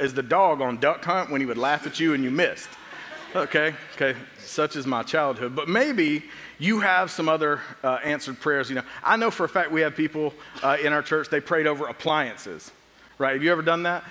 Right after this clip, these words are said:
Like, the air conditioner wasn't working, or the dishwasher wasn't working, or the person who was supposed to be washing the dishes wasn't working. Whatever was supposed to be working wasn't working. And maybe it's your vacuum cleaner, whatever.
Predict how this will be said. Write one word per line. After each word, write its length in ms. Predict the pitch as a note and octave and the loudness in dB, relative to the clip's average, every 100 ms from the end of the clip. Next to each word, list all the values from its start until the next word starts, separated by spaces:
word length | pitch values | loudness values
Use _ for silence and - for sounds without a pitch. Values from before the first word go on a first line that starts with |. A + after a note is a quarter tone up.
| - | -6
Like, 240 | C#3+ C3+ C3+ | 0 2 2
the 100 | C3 | 2
air 140 | D3+ | 4
conditioner 460 | E3 D#3+ D#3+ D#3+ E3+ | 4 0 -2 -2 0
wasn't 320 | D#3+ D#3 D#3 | 0 0 0
working, 400 | E3 E3 E3+ D#3 | 2 2 2 0
or 80 | B2+ | -2
the 100 | B2+ | -2
dishwasher 580 | D3+ D#3 E3+ E3 D3+ E3 | 0 0 2 2 2 -2
wasn't 300 | D#3+ D3+ D#3+ | -2 -2 0
working, 480 | E3+ D#3+ D#3+ D#3 D3 - - | 0 2 0 -2 -6 -16 -4
or 160 | C#3 | -2
the 60 | C3+ | -2
person 380 | B2+ E3+ - D#3 | 0 0 0 -2
who 120 | F3+ | 0
was 140 | D#3+ | 0
supposed 320 | - - E3+ E3 | -4 -2 -2 0
to 80 | |
be 80 | D#3 | -4
washing 400 | C#3+ F3 D#3+ E3 | 2 2 2 -4
the 60 | D#3 | -2
dishes 320 | E3+ D#3+ D#3 | -2 -2 -4
wasn't 280 | D#3 E3 D#3 | -2 -2 0
working. 300 | F3 E3+ D#3 - - | 0 0 -4 -10 -2
Whatever 440 | E3+ A3+ C4 B3+ B3+ | 4 6 6 6 4
was 220 | A#3+ G#3+ | 4 2
supposed 380 | F#3+ G#3+ A3+ G#3+ | 2 4 4 2
to 80 | |
be 180 | G3+ G#3 | 0 4
working 500 | F#3 C4+ A#3 E3+ D3+ - - - | 8 8 8 2 0 -6 -16 0
wasn't 260 | G#3+ G#3+ G3+ | 4 4 6
working. 380 | C#4 C#4 A#2+ F2 - - - | 6 6 2 -10 -14 -18 -2
And 140 | F#3 | 2
maybe 240 | A3 B3 A3+ | 4 4 2
it's 80 | |
your 100 | F#3+ | 0
vacuum 380 | F3+ C4 - G#3+ | 2 2 2 -2
cleaner, 400 | F#3 A#3 A#3 A#3+ | 2 2 6 4
whatever. 500 | A3 B3+ B3 B3 A#2+ | 6 6 6 6 2